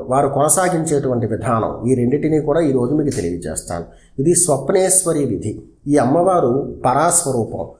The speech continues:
ప్రత్యేకమైన రూపం అనేది ఆపాదించబడదు. అమ్మవారు స్వప్నంలో సాధకుడు ఏదైతే రాత్రి భాగంలో ప్రేరణ చేసి తను తెలుసుకోవాలనుకుంటున్నటువంటి విషయాన్ని ఉదాహరిస్తాడో,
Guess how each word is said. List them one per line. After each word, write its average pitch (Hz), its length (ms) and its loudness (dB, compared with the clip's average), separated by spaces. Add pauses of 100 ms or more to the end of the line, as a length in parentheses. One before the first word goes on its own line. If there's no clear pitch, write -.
(140)
ప్రత్యేకమైన 175 680 2
రూపం 165 380 2
అనేది 156 260 0
ఆపాదించబడదు. 127 920 -2 (180)
అమ్మవారు 147 540 4 (340)
స్వప్నంలో 151 720 2 (300)
సాధకుడు 180 760 0
ఏదైతే 185 420 0
రాత్రి 143 380 0
భాగంలో 165 520 0
ప్రేరణ 156 420 -2 (100)
చేసి 117 300 -2 (540)
తను 190 160 2
తెలుసుకోవాలనుకుంటున్నటువంటి 196 1600 -2
విషయాన్ని 196 500 0
ఉదాహరిస్తాడో, 147 680 -4